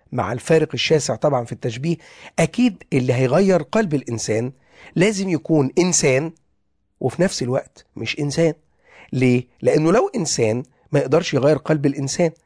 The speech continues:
لأنه لابد أن يكون أكبر من الإنسان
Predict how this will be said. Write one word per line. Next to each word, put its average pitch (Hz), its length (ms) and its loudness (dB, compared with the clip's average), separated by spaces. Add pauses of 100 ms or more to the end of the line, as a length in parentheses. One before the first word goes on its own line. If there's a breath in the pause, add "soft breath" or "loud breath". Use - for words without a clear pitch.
(300 soft breath)
لأنه 127 340 2
لابد 165 340 4
أن 143 120 -2
يكون 170 300 -2 (120)
أكبر 156 420 0
من 127 120 0
الإنسان 123 520 -4